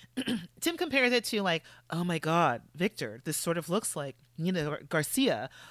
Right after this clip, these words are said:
went to eat at a restaurant, and it, and she got up from the table and took the tablecloth with her." And, um, because, and then Nina basically asks for a black dress, where she's like, "Why don't you just use the same fabric on the bottom or something?"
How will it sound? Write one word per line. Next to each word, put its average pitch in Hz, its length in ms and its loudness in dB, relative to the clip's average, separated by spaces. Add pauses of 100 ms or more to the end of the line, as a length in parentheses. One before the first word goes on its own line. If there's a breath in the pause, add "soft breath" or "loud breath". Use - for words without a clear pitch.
(180 loud breath)
went 190 200 0
to 165 340 -2 (100)
eat 214 140 0
at 160 120 0
a 156 60 0
restaurant, 156 640 -2 (340 loud breath)
and 180 400 2
it, 185 220 0
and 175 100 -2
she 185 340 -2 (220)
got 202 160 6
up 180 80 2
from 180 80 -8
the 165 60 -6
table 196 500 -2 (320 loud breath)
and 185 180 2
took - 180 -2
the 196 60 -12
tablecloth 190 460 0
with 403 140 4
her." 131 320 2 (500 soft breath)
And, 180 540 2
um, 147 580 0 (800)
because, 233 300 2
and 247 140 -2
then 247 80 2
Nina 254 240 2
basically 220 360 -2
asks 180 300 0
for 160 380 -2
a 156 100 -4
black 156 480 -2
dress, - 580 -2
where 170 120 -2
she's 180 180 -6
like, 208 200 -2
"Why 208 120 -4
don't 330 140 -4
you 269 100 -2
just - 180 0
use 220 220 -2
the 220 60 -6
same 185 240 -4
fabric 151 260 -2
on 151 80 -6
the 147 60 -8
bottom 147 280 -2
or 139 60 -4
something?" 127 480 -8